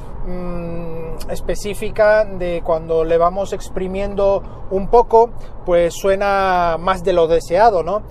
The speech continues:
Así que en ese caso, cuando por ejemplo recortamos de marcha y pisamos a fondo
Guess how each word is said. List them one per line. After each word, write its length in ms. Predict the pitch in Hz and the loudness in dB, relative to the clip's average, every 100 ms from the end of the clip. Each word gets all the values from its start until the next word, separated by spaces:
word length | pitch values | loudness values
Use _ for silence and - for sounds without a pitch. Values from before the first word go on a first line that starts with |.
| - - - | -12 -12 -8
Así 280 | 156 175 170 | -6 -6 -4
que 460 | 190 190 190 190 | 0 2 2 2
en 80 | 180 | 0
ese 200 | 185 196 | -2 -2
caso, 380 | 196 196 220 208 | 2 2 2 2
cuando 320 | 175 156 151 | 0 -2 -4
por 140 | 156 151 | -2 -2
ejemplo 400 | 175 180 160 147 | 0 0 0 0
recortamos 960 | 147 151 - 170 180 185 180 180 - - - - 165 | -2 -2 0 2 2 -2 -2 -4 -6 -8 -8 -8 -4
de 120 | 165 | 2
marcha 400 | 220 233 220 247 - - - - - - - - - - - - - - - - - - - - - - - - - - - - - - - | 2 4 4 2 -2 -8 -8 -6 -4 -4 -4 -2 0 0 0 -4 -4 -6 -6 -6 -6 -6 -4 -4 -4 -6 -8 -10 -10 -10 -8 -10 -8 -8 -8
y 80 | 165 | -6
pisamos 480 | - 156 190 208 196 | -6 -2 0 0 2
a 80 | 190 | 2
fondo 460 | 240 233 233 254 | 2 2 4 2